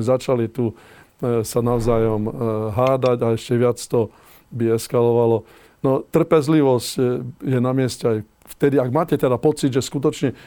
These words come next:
ide nejaký osobný útok ad hominem voči sudkyni Záleskej a ona to tiež musí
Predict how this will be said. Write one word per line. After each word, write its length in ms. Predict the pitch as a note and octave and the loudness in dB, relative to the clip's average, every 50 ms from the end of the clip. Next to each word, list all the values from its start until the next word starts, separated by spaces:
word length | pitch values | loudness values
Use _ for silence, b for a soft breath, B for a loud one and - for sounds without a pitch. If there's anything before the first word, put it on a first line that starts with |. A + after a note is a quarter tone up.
| B B B | B B B
ide 160 | C#3+ C3 C3+ | 2 2 2
nejaký 320 | B2+ C3 B2+ A#2+ - - B2+ | 2 2 0 -2 0 0 0
osobný 480 | C3 C3 - C#3 B2+ A2+ A#2+ A#2+ A#2+ | 2 2 0 -2 -2 -2 -2 -2 -2
útok 320 | B2+ B2 - C#3+ C3+ B2+ - | -2 -2 0 -2 -2 0 0
ad 160 | C3 B2 G#2 | -2 0 0
hominem 400 | B2+ A#2 A#2+ C3 B2+ B2+ B2 A#2+ A2+ | 0 2 2 2 2 2 0 0 0
voči 340 | A2+ A#2 A2+ - - A#2+ A2 - B B B B B B B B | -2 -2 -2 -2 -2 -2 -2 -2 B B B B B B B B
sudkyni 320 | - - C3+ - - C#3 B2+ | -14 -14 -10 -4 -2 0 0
Záleskej 640 | A2+ A#2+ A#2+ B2 B2+ B2+ - - - D3 D3 D3 D#3 | 2 2 2 4 2 0 0 0 2 2 4 4 2
a 160 | - C3 B2+ | 0 -2 -2
ona 320 | - E4 D#4+ E3 D3 C#3+ | -2 -2 -2 -2 0 0
to 80 | - B2+ | 0 -2
tiež 240 | - - D3 C3+ A#2 A#2+ | 0 2 0 2 2 0
musí 420 | B2+ B2 A#2+ - C3 B2+ A#2 A2+ | -2 -2 -2 -2 -2 -2 -2 -2